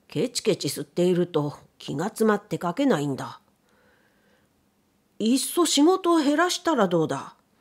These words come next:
仕事を減らせばタバコの量も減るだろう。仕事をしてもどうせ煙になるんだから、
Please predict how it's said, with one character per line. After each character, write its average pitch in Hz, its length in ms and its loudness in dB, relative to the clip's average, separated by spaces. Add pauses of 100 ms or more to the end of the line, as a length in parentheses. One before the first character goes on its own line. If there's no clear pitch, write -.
(360)
仕 - 260 -8
事 208 320 2
を 208 80 4
減 196 180 0
ら 208 120 2
せ 226 120 2
ば 156 200 -4
タ 160 160 -6
バ 226 120 4
コ 233 120 4
の 226 120 6
量 220 180 6
も 170 120 2
減 180 160 0
る 202 80 0
だ 175 140 0
ろ 92 100 -8
う。 101 80 -16 (800)
仕 - 280 -12
事 214 360 2
を 214 80 4
し 202 80 -4
て 214 100 2
も 165 160 4
ど 254 240 2
う 262 60 4
せ 247 160 2
煙 220 360 4
に 202 120 4
な 185 160 2
る 165 100 -2
ん 151 60 0
だ 143 100 -4
か 139 140 -6
ら、 143 180 -8